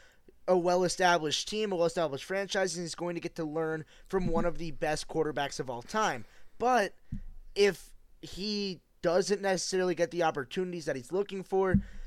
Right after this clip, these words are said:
then he could be in a situation where he doesn't really ever get the chance to shine, almost like a Josh Rosen is, where he's bounced around and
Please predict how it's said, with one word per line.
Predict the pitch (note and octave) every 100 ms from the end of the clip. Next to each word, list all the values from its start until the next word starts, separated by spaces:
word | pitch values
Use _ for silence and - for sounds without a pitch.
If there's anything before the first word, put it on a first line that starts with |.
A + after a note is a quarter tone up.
| -
then | - G3 F#3+
he | F3+ - F#3+
could | - G#3 C#3+
be | F#3+ G3+ G3+
in | - G3 F#3+
a | F#3
situation | - G3+ - F#3 G3 - F#3+ F3
where | F3+ E3 - - - _
he | F3 G3 - - - -
doesn't | F#3+ F#3+ F#3 G3
really | F3+ G3 F3+
ever | E3 F3+ A3
get | A3+ G3+
the | E3
chance | - D#3 -
to | C#3+
shine, | - C3+ D3+
almost | D#3+ F3 F#3
like | F3
a |
Josh | D#3+ D#3 D#3+ -
Rosen | F3+ A#3 G#3 D3 A2+ -
is, | D3+ C#3 A#2 B2 - - - -
where | C#3+ E3+ D#3+ C#3+ - -
he's | - F#3+ F#3 D3+ C3+ - -
bounced | E3 F3+ -
around | F#3 F3+ F3 F#3 E3+
and | D3+